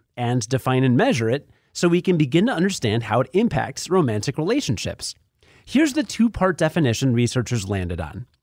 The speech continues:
First of all, financial infidelity describes any type of financial behavior that your romantic partner dislikes.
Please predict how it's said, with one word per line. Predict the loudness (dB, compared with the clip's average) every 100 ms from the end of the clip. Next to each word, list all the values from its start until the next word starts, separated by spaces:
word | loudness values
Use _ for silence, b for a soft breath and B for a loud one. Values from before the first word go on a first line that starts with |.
| b b b
First | 0 0 0
of | 2
all, | 2 0 b b
financial | 0 2 2 2 0
infidelity | 0 2 4 4 2
describes | -2 -2 0 0 -2 -2
any | 0 2
type | 0 0 0
of | -2
financial | 0 0 2 2 0
behavior | -2 -2 0 0 0 0
that | -2 0
your | 2
romantic | 2 2 0 -2 -4 -2
partner | -2 0 -2
dislikes. | 0 -2 -2 -2 -2 -4 -6 -12